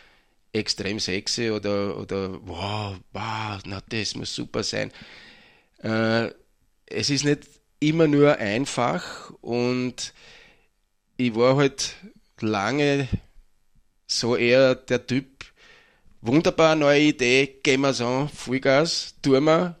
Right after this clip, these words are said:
Was die nächste Idee? Okay, tun wir Vollgas. Und dann waren halt vier, fünf Projekte parallel. Äh, und ich hab halt gemerkt, dass man, äh,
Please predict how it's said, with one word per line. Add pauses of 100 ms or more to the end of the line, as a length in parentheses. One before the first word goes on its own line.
(120)
Was
die
nächste
Idee?
Okay,
tun
wir
Vollgas.
Und
dann
waren
halt (340)
vier,
fünf
Projekte
parallel. (560)
Äh,
und
ich
hab
halt
gemerkt,
dass
man, (600)
äh,